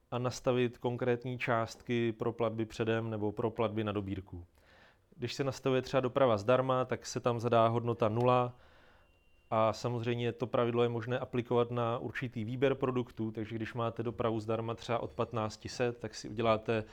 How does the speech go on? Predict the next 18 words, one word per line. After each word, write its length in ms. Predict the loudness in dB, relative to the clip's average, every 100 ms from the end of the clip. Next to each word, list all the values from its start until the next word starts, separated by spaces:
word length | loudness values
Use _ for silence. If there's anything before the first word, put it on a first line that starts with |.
| -20 -20 -20 -20 -20 -10
výběr 280 | -2 0 0
produktů, 680 | 0 0 0 -2 -2 -2 -4
které 360 | 0 2 2
jsou 280 | 0 -2 -2
třeba 300 | -2 0 0
za 180 | 2 0
patnáct 420 | -2 -4 -4 -4
set 160 | -6 -6
a 80 |
víc, 360 | -6 -6 -10 -12
a 40 | -8
pak 240 | -8 -6
těm 200 | -4 -4
nastavíte 720 | -4 -4 -2 -2 0 0 0 -4 -16 -20 -20
v 100 | -10
tom 200 | -6 -4
pravidle, 640 | 0 0 2 2 2 0 -4 -20 -20 -20 -20 -14
eh, 340 | -10 -10